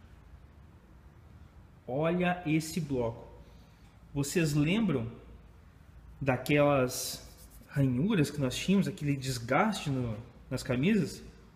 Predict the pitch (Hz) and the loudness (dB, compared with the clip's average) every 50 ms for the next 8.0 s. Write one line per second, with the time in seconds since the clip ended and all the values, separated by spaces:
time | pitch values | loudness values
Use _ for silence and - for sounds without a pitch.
0 | - - - - 107 123 160 202 214 202 - - 202 147 127 - 120 101 92 87 | -20 -16 -10 -6 -2 0 0 2 0 0 0 0 2 2 2 2 0 -4 -4 -4
1 | 85 - - - - - 117 123 131 156 190 214 220 214 - - - - - - | -8 -10 -14 -16 -12 -6 -2 0 2 4 4 4 2 0 -2 -8 -14 -14 -8 -2
2 | 151 151 170 196 190 220 247 240 214 180 151 139 107 98 95 - - - - - | 2 2 4 4 4 2 2 2 2 2 2 0 0 -4 -6 -8 -10 -16 -20 -20
3 | - - - - - - 107 107 135 185 196 190 - - - - - - - - | -20 -20 -20 -20 -14 -6 -2 0 0 0 0 -2 -6 -14 -18 -20 -20 -20 -20 -20
4 | - - - - 127 143 151 - - 208 196 185 165 - 170 151 147 143 - - | -20 -10 -4 0 2 2 2 2 2 2 2 2 0 0 -2 -2 -2 -2 -2 0
5 | 165 180 202 190 160 165 156 143 135 127 120 123 120 120 117 117 117 127 127 139 | 2 4 4 4 4 2 2 4 4 2 0 0 -2 -4 -4 -4 -4 0 2 2
6 | 139 131 - - - 170 208 220 208 - - - - 135 135 160 147 147 - - | 2 2 0 -2 0 2 2 2 2 0 -6 -12 -12 -6 -2 -2 -2 -2 -2 -2
7 | 202 170 147 135 139 139 165 208 220 247 202 135 113 - - 117 127 170 196 190 | 0 2 2 2 2 2 0 0 0 2 0 0 -2 -4 -2 0 2 2 2 0